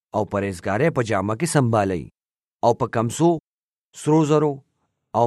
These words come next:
ملغلرو او قیمتي جامو سره دې ځانونه نه سینګاروي، بلکې په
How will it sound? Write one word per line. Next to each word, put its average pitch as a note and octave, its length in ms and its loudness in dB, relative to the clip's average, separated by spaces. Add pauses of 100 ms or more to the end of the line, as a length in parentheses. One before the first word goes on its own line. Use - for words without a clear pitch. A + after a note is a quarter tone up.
ملغلرو B2 540 2 (460)
او A#2+ 120 2 (100)
قیمتي A#2 420 -4
جامو A#2+ 360 0
سره A2+ 160 0
دې A#2+ 160 -4 (380)
ځانونه G2 500 0
نه D3+ 180 2
سینګاروي، G2+ 480 2 (600)
بلکې B2 500 -2
په A#2+ 80 -2